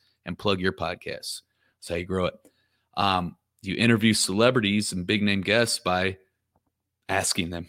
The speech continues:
<laughs> sliding into their D Ms. Simple, right? And you make money a bunch of different ways. You could do affiliate marketing, something that I highly recommend. You can interview past clients on your show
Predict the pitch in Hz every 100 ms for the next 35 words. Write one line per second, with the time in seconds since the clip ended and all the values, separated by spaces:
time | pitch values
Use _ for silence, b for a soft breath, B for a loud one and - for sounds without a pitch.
0 | - - - - 92 95 95 92 95 90
1 | 98 98 87 92 - - b b b b
2 | _ - 101 82 87 - b b 90 95
3 | - _ _ - 104 101 101 85 104 104
4 | 95 107 113 110 110 - 90 98 101 -
5 | 85 87 - - 87 87 90 90 85 92
6 | 87 - 107 95 98 98 - 98 87 107
7 | 98 95 98 98 98 95 104 95 95 98
8 | 98 _ 95 90 92 - 101 98 92 98
9 | 98 95 - _ _ _ _ _ 98 95
10 | - - 98 98 95 98 95 - 101 98
11 | 101